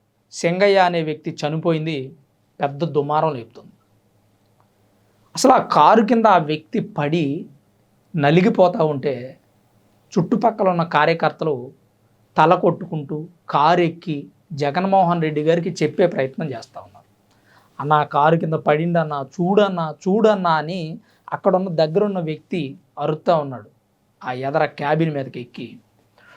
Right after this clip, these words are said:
దూరం నుంచి ఒక వ్యక్తి ఫోన్ పట్టుకొని కూడా "కారు టైర్ కింద పడింది, టైర్ కింద పడిండు స్వామి, స్వామి" అరుతున్నట్టు, అంటే తన ఎక్స్‌ప్రెషన్స్, అంటే ఆ గోల, ఆ శబ్దాలకే వినిపించకపోయినా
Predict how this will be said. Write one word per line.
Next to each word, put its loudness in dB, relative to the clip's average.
దూరం 6
నుంచి 4
ఒక 0
వ్యక్తి -2
ఫోన్ 4
పట్టుకొని 0
కూడా 4
"కారు 2
టైర్ 0
కింద -4
పడింది, -4
టైర్ 0
కింద -4
పడిండు -4
స్వామి, -4
స్వామి" -2
అరుతున్నట్టు, -2
అంటే 2
తన 2
ఎక్స్‌ప్రెషన్స్, -4
అంటే -6
ఆ 0
గోల, 6
ఆ -8
శబ్దాలకే -2
వినిపించకపోయినా -2